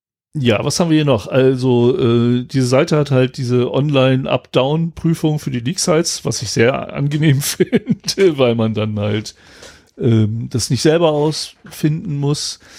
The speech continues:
Ähm, ich hab mir da noch so ein paar Seiten halt angeguckt und, äh, was ich auch perfide finde, ist so, wie mit den Opfern halt umgegangen wird. Also man hat halt, also we-, mein Eindruck ist,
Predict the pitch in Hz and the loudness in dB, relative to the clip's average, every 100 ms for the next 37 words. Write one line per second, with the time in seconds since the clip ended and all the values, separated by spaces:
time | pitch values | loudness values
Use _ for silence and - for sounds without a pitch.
0 | - - _ - 131 156 - - 156 147 | -20 -20 _ 0 0 2 0 2 2 2
1 | 139 147 127 - _ - 123 127 127 131 | 0 0 -2 -4 _ -2 2 4 4 4
2 | 131 - 120 127 117 151 156 - 147 - | 2 2 -2 0 0 0 -2 -2 -4 -4
3 | - - _ - - _ _ _ - 117 | -16 -16 _ -20 -20 _ _ _ 0 2
4 | 117 120 123 - 127 117 123 - - 123 | 2 0 -4 0 2 2 2 -2 -2 -2
5 | - - 113 95 - 165 160 - 143 135 | -4 0 0 0 -2 0 0 0 0 0
6 | 131 123 127 - 127 120 127 123 131 110 | 0 0 -2 0 0 0 0 2 0 -2
7 | - 117 117 - 113 110 110 110 113 120 | 0 2 2 0 -4 -4 -4 -4 -2 0
8 | 120 - - 117 117 - - - - - | -2 -2 -2 0 0 -2 -16 -20 -20 -20
9 | - _ - 123 120 151 143 127 127 - | -20 _ -2 2 4 4 4 2 2 -4
10 | - _ _ _ _ - 131 147 - _ | -14 _ _ _ _ 0 2 2 -4 _
11 | _ _ _ _ _ _ _ _ _ _ | _ _ _ _ _ _ _ _ _ _
12 | - 139 135 156 202 175 - 156 160 - | -2 2 4 2 2 -2 0 0 0 -6
13 | - | -14